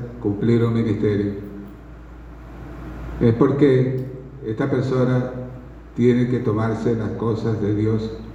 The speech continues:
muy en serio, porque es un privilegio cuando Dios nos dice que hagamos algo para su obra. Entonces, seguí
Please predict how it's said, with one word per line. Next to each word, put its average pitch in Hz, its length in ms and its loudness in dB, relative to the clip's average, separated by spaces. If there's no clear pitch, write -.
muy 113 220 6
en 101 200 0
serio, 107 600 2
porque 107 640 4
es 113 360 0
un 123 280 2
privilegio 117 840 4
cuando 104 300 0
Dios 113 480 -2
nos 101 200 0
dice 117 340 4
que 107 120 2
hagamos 101 460 0
algo 101 340 0
para 104 180 -2
su 101 160 -6
obra. 95 220 -6
Entonces, 165 720 4
seguí - 800 4